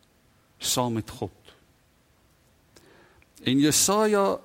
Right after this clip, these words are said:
sestig is presies die teenoorgestelde van Jesaja negenenvyftig. Ons kan dalk vanaand in ons stilte tyd Jesaja negenenvyftig gaan lees, net die voorafgaande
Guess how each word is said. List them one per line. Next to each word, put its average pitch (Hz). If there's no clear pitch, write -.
sestig 190
is 135
presies 160
die 190
teenoorgestelde 123
van 107
Jesaja 104
negenenvyftig. 104
Ons 131
kan 151
dalk 135
vanaand 135
in 123
ons 113
stilte 135
tyd 110
Jesaja 110
negenenvyftig 104
gaan 101
lees, 98
net 160
die 190
voorafgaande 120